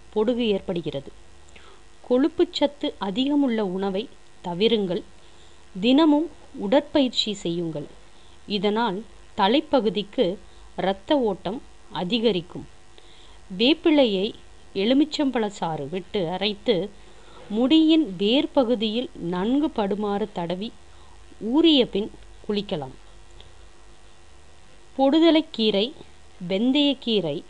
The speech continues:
கலந்து அரைத்து தலையில் தடவி ஊறிய பின் குளிக்கலாம். தேங்காய் எண்ணெயில் நெல்லிப்பொடி, வெந்தயம், வேப்பிள்ளை கலந்து பக்குவமாக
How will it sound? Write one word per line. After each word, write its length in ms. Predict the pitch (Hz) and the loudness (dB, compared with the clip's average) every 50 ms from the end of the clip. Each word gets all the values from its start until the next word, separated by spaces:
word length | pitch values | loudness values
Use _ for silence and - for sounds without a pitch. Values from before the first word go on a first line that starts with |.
| - - - - - - - - - | -18 -20 -20 -20 -20 -20 -20 -10 -4
கலந்து 480 | - 190 180 202 202 214 220 202 240 220 | -2 0 0 0 0 0 0 0 0 -2
அரைத்து 580 | - 196 180 175 175 202 226 202 - - - 233 185 175 202 - - - - - - - - - - - - - - - - - - - - | -2 -4 -4 -2 -2 -2 -2 -2 -4 -4 -4 -2 -2 -4 -6 -10 -16 -20 -20 -20 -20 -20 -20 -20 -20 -20 -20 -20 -20 -20 -20 -20 -20 -4 2
தலையில் 480 | - 233 226 262 294 294 311 302 277 | 4 4 6 6 6 6 4 4 2
தடவி 460 | - 240 196 196 190 233 214 208 247 254 - - - - - - - - - - - - - 202 | 2 2 2 2 2 2 0 0 -4 -6 -8 -12 -20 -20 -20 -20 -20 -20 -20 -20 -14 -8 -6 -2
ஊறிய 380 | 240 277 311 302 294 269 226 190 | 2 2 4 4 4 2 2 0
பின் 240 | 196 - 208 262 302 - - - - - - - | -2 -4 -4 -4 -6 -8 -10 -20 -20 -20 -14 -8
குளிக்கலாம். 540 | - 202 185 170 - - 156 135 131 127 - - - - - - - - - - - - - - - - - - - - - - | -6 -4 -4 -4 -4 -6 -8 -8 -8 -12 -14 -18 -20 -20 -20 -20 -20 -20 -20 -20 -20 -20 -20 -20 -20 -20 -20 -20 -20 -20 -18 -6
தேங்காய் 500 | - 240 233 247 285 302 302 311 302 285 262 220 | 0 2 4 4 4 4 4 4 4 2 2 0
எண்ணெயில் 400 | 208 196 185 175 170 165 214 269 - - - - - - - - - 190 196 | 0 -2 -2 -2 -4 -4 -6 -8 -10 -16 -20 -20 -20 -20 -18 -12 -8 -2 0
நெல்லிப்பொடி, 640 | 196 208 233 254 302 294 294 - 220 196 160 156 180 220 - - - - - - - - - - 175 | 0 2 2 2 2 0 0 0 -2 -2 -2 -2 -6 -8 -10 -16 -20 -20 -20 -20 -20 -20 -20 -10 -4
வெந்தயம், 540 | 170 180 196 220 226 254 247 214 180 165 185 233 - - - - - - - - - 175 | -2 -2 0 0 2 2 2 2 2 -2 -4 -8 -12 -18 -20 -20 -20 -20 -20 -18 -10 -4
வேப்பிள்ளை 520 | 175 202 240 240 - - 285 269 262 269 254 - | 0 0 0 0 0 0 0 0 0 0 -2 -2
கலந்து 420 | - 202 165 165 175 170 156 175 240 - - - - - - - - - - - - | -4 -4 -4 -4 -4 -4 -6 -8 -8 -10 -16 -20 -20 -20 -20 -20 -20 -20 -20 -10 -4
பக்குவமாக 840 | - 220 220 220 - - 320 320 311 285 285 294 294 277 277 294 | -2 -2 -2 -2 -4 -2 0 0 2 2 0 0 -2 -2 -4 -6